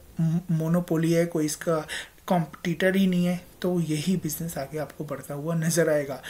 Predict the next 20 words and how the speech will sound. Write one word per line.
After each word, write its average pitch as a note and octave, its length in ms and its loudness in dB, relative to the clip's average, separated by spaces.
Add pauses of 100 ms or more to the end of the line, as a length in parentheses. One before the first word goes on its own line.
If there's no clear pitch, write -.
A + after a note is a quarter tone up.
(260)
अलग-अलग E3+ 640 4
देखिए E3 380 0
बिजनेस E3 440 -2
अब E3 440 -2 (180)
ट-, - 40 -2
बस D3 380 -2
की E3+ 100 -4
टिकट D#3+ 340 -6
भी E3+ 120 -4
कर E3 180 2
रही E3+ 160 2
है, F3 340 -2 (800)
ओके? F3 220 0
टूरिज्म, F3 680 2 (300)
कैटरिंग, E3+ 400 4
सबका E3 280 0
इसका D#3+ 280 0
बिजनेस D3+ 480 -4
है D#3+ 180 -2
ही। F#3+ 300 2